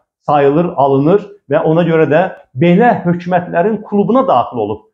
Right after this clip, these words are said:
Azərbaycan hökuməti, çox təəssüf. Yəni, biz xalq olaraq yaşadıqlarımızın alt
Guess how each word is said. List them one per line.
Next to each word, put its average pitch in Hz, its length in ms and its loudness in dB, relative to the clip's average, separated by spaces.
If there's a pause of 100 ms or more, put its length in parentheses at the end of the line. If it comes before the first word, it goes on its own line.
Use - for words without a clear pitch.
(120)
Azərbaycan 127 560 -2
hökuməti, 127 680 -6
çox 190 360 -2
təəssüf. 135 560 -2
Yəni, 175 240 -2
biz 254 220 0
xalq 233 300 0
olaraq 190 500 2 (540)
yaşadıqlarımızın 180 1300 0 (240)
alt 196 300 0